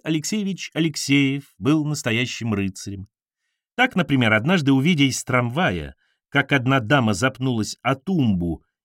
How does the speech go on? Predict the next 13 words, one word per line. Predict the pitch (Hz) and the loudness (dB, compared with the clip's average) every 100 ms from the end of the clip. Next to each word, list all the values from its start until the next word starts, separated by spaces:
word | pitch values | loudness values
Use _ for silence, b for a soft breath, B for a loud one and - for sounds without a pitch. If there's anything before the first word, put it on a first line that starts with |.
| _ | _
и | 156 156 | 0 2
выронила | 131 196 131 110 104 101 | 4 4 4 2 0 -2
из | - 135 - | -2 -4 -2
кошёлки | 147 143 143 117 120 | -2 0 0 -2 -6
стеклянный | - 127 135 127 110 107 | -6 -4 0 0 0 0
колпак | 135 135 120 92 80 | -2 0 -4 -4 -4
для | 107 | -2
настольной | 117 120 - 113 98 101 | -2 -2 -4 -2 -2 -2
лампы, | 131 226 190 - 78 _ _ | -2 -2 -4 -6 -14 _ _
который | 113 - 123 | -2 0 0
тут | 131 | 2
же | 107 | 4
разбился | 156 196 117 71 64 - - | 2 2 -2 -8 -12 -18 -20